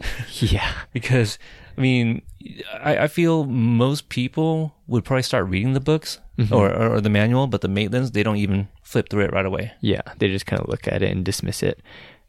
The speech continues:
Speaker 1: I mean, I, if I were dead, I would wanna read that book, like, right away.
Speaker 2: Yeah, 'cause y-, y-, I mean, you have questions, maybe there's answers in there,
Speaker 1: Mm-hmm.
Speaker 2: right? So it, it took them,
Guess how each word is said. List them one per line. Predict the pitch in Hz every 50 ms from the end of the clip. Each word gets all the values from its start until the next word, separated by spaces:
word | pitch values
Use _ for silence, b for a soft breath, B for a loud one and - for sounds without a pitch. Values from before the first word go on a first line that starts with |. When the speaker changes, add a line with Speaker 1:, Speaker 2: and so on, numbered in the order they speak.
| -
Speaker 1:
I | -
mean, | 113 110 101 95
I, | 87 85 - - -
if | - - -
I | 123 135
were | 127 98 95
dead, | 92 87 85
I | - 92
would | 101 98
wanna | 95 95 92
read | 90 92 92
that | 90 87 -
book, | - - - -
like, | - - -
right | 101 95
away. | 95 95 117 139 127 - - B B B B B B B
Speaker 2:
Yeah, | 190 202 151 92 87 - -
'cause | - 156 120
y-, | 127 135
y-, | - - 147 147 - - - -
I | 131
mean, | 131 135 120 113 113 110 -
you | - - 117 127 139
have | 143 135 -
questions, | - 131 131 127 - 139 135 135 - - - -
maybe | - 120 110 123 120 117
there's | 110 104 101 90 104
answers | 104 95 92 - - 90 87
in | 92 92
there, | 90 - - - - -
Speaker 1:
Mm-hmm. | - 117 104 95 87 87 - - - -
Speaker 2:
right? | - 98 92 - -
So | - - - 107 98 98 98 98 95 B B B B B B
it, | - 120 113 92
it | 98 104
took | - 139 -
them, | 135 120 123 117